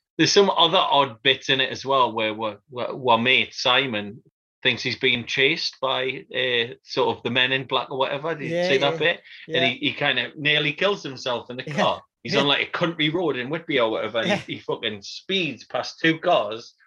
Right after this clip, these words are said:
Speaker 1: overtakes them, nearly crashes into one that's coming towards him. So there's that kind of stuff as well.
Speaker 2: I
Speaker 1: But there,
Speaker 2: think
Speaker 1: there was, there was one, uh, funny bit <laughs> where, uh,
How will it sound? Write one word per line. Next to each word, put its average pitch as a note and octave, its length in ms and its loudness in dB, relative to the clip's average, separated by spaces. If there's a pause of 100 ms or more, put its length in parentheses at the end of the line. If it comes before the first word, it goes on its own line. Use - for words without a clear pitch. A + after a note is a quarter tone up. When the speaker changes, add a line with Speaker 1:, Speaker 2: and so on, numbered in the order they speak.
(140)
Speaker 1:
overtakes D3+ 520 0
them, A#2 260 -6 (200)
nearly C3+ 400 0
crashes D3+ 380 -4
into G3+ 180 0
one A#3 180 -6
that's E3+ 200 -8
coming C3+ 200 -6
towards A#2 280 -4
him. G3+ 180 -10 (360)
So C#3 140 -4
there's C#3 180 2
that D3+ 200 2
kind B2+ 220 -2
of G#2+ 60 -10
stuff - 320 -6
as G#2+ 120 -8
well. G#2+ 360 -2
Speaker 2:
I G#3+ 140 -12 (100)
Speaker 1:
But D3+ 80 4
there, E3+ 160 6
Speaker 2:
think G#3+ 200 -12
Speaker 1:
there F#3 80 4
was, - 300 0 (320)
there D#3+ 80 0
was F3+ 160 2
one, G3+ 340 4 (260)
uh, C#3+ 440 2 (320)
funny D3 240 0
bit B2 240 -4
<laughs> - 0 -
where, A#2+ 420 0 (400)
uh, C3 100 0